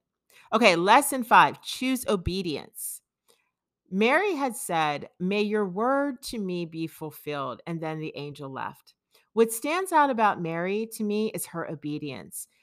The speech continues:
She was willing to say the big yes and the many, many other yeses that came along with that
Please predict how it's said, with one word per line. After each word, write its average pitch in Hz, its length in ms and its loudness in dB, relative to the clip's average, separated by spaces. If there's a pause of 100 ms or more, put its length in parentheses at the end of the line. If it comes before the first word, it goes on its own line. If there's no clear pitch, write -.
(120)
She - 280 -2
was 339 220 0
willing 226 360 2
to 196 120 -6
say 180 300 -2
the 165 100 -4
big 151 320 -6
yes 147 400 0
and 175 160 -2
the 175 60 -2
many, 240 580 2
many 208 380 0
other 180 280 0
yeses 165 560 -4
that 151 180 -8
came 170 280 -6
along 151 720 -2
with 165 180 -6
that 156 200 2